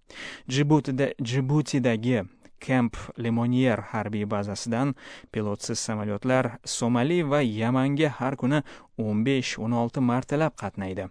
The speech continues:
Bu davlatlardagi terror guruhlarini nishonga oladi, deyiladi maqolada. Yamanda, ma'lumki, Al-Qoidaga aloqador guruhlar, Somalida esa Al-Shabab tizimi faol. Washington Postning aniqlashicha, aqsh Mudofaa vazirligi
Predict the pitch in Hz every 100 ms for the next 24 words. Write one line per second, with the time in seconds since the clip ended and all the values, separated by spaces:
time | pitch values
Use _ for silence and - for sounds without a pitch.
0 | - 104 113 113 104 101 98 101 101 107
1 | 127 127 - - - 120 110 143 139 131
2 | 117 - 127 143 117 107 - 131 135 139
3 | 147 131 147 151 139 143 113 104 98 101
4 | 113 104 98 - 95 95 95 - - -
5 | - - - 135 139 147 147 143 135 123
6 | 123 120 123 107 104 107 104 104 107 101
7 | 98 95 104 98 98 95 95 - 127 123
8 | 117 - - 104 104 104 104 101 - 160
9 | - 127 120 139 - 107 104 107 - 107
10 | 117 120 104 - 95 95 92 _ - -
11 | - - 107 - 101 104 101 104 - -
12 | 107 101 101 - 101 - - - 139 110
13 | - - 104 107 104 107 101 101 98 98
14 | 101 110 147